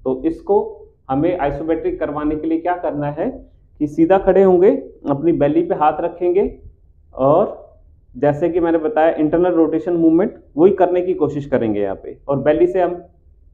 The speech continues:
press करेंगे। ऐसे hold करके रखेंगे दस से पन्द्रह second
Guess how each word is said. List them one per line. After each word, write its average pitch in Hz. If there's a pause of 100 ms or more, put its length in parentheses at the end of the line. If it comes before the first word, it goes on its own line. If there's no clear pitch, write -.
press 135
करेंगे। 98 (1500)
ऐसे 120
hold 143
करके 156
रखेंगे 160 (1800)
दस 135
से 165
पन्द्रह 156
second 180